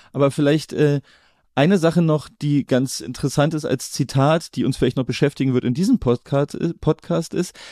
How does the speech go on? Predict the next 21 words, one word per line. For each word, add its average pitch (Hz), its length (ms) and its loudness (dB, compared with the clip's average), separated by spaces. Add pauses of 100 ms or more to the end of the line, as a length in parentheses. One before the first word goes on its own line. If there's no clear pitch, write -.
(140)
dass - 200 -2
im 143 100 4
April 156 320 4
zwanzig 160 500 0
zwanzig, 120 800 -2
also 120 160 -2
da 120 80 4
sind 123 160 0
wir 117 220 6
in 110 100 0
der 104 120 2
Entwicklung, 113 680 2 (400)
<laughs> 185 380 -2
da 131 140 2
steht, 208 380 0 (240)
es 123 220 0
werden, 185 320 4
werden 135 340 4
mehrere 170 360 4
Impfstoffe 156 540 2
kommen, 170 320 2